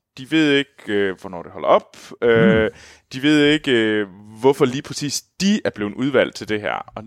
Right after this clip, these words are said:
Speaker 1: de er så fanget i det her uendelige loop. Og det handler jo, så på mange områder er der nogle, sådan, de ting, der også blev snakket om, er lidt, som du har med vampyrer,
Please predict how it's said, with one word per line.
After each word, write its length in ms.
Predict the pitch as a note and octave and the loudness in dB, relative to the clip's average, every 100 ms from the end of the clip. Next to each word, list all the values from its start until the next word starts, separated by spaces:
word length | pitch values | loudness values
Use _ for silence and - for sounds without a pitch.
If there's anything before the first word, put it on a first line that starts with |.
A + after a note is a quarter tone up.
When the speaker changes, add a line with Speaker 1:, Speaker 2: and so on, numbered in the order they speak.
| - | -14
Speaker 1:
de 140 | C3 C#3 | 0 0
er 40 | |
så 120 | B2 | 0
fanget 480 | C#3 - A2+ B2+ D3 | -4 2 4 4 0
i 40 | C3 | -2
det 140 | B2+ | 0
her 100 | B2 | 0
uendelige 540 | G2 C#3 D#3 E3 A#2 | 0 -2 -4 -4 -6
loop. 360 | G#2+ A#2 B2+ - - - - - - | -6 -6 -6 -10 -20 -20 -20 -20 -4
Og 160 | B2 B2+ | -2 0
det 120 | A#2 | 0
handler 260 | C#3+ E3+ | 0 4
jo, 340 | D#3+ C#3+ B2+ A#2+ | 4 6 2 0
så 120 | C#3 | -4
på 120 | - | -2
mange 260 | C#3 D3 E3+ | 2 2 2
områder 320 | E3 D#3 C#3+ | 0 2 2
er 40 | |
der 200 | A#2+ A#2+ | 4 2
nogle, 400 | A2+ G#2+ G#2 G2+ | 2 -4 -8 -12
sådan, 160 | - A#2 - | -16 -14 -12
de 60 | |
ting, 320 | C3+ - E3 | -2 0 0
der 60 | A2 | 0
også 160 | F2 - | -2 -2
blev 100 | A2+ | -6
snakket 300 | C3 C3+ A#2 | 0 2 2
om, 100 | G#2 | 0
er 80 | |
lidt, 280 | G#2+ C#3+ - | 0 -2 -4
som 380 | - - - A#2 | -10 -12 -10 -10
du 60 | A2 | -2
har 180 | C3+ | 0
med 120 | C3+ G2+ | 2 0
vampyrer, 680 | G2+ G#2+ - F3+ B2+ F2+ | -2 -2 -10 -2 0 0